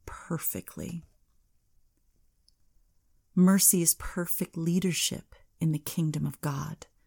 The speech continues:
God described himself to Moses this way, "The Lord, the Lord God, merciful and gracious, long-suffering and abundant in goodness and truth,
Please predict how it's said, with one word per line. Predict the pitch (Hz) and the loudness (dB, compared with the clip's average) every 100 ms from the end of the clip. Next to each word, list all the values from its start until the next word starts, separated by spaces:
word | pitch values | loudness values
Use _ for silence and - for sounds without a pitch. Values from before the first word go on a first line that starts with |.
| _ _ _ _ _ _ _ _ - | _ _ _ _ _ _ _ _ -4
God | 160 185 190 | 2 4 4
described | 190 - 180 175 170 | 4 4 2 0 0
himself | 170 165 - 175 - | 4 6 6 4 -4
to | - | -2
Moses | 180 180 185 - 180 - | 0 2 2 2 2 -2
this | - 175 - 170 | 2 4 4 4
way, | 170 180 180 _ _ _ _ _ _ _ _ | -4 -4 -8 _ _ _ _ _ _ _ _
"The | 190 | 2
Lord, | 170 175 196 214 226 226 - _ | 6 6 6 4 0 -4 -16 _
the | 180 | 2
Lord | 156 165 180 180 | 4 4 4 2
God, | 185 165 151 151 - _ _ - | 0 0 0 -4 -10 _ _ -4
merciful | 165 165 175 - - 151 - 139 147 - _ - | 0 0 4 6 6 4 -6 -8 -10 -14 _ 0
and | 160 | 2
gracious, | 151 151 147 - 180 151 - - _ _ _ - | 2 0 0 -2 0 4 4 4 _ _ _ 0
long-suffering | 175 180 165 - 175 - 190 190 185 190 | 4 6 10 10 8 2 -2 0 0 0
and | 170 160 | 0 0
abundant | 139 175 180 180 196 185 | 0 2 4 6 4 0
in | - 160 | 2 0
goodness | 175 175 185 180 - | 2 2 4 6 6
and | 160 151 | 6 0
truth, | - 170 175 | -2 -2 -2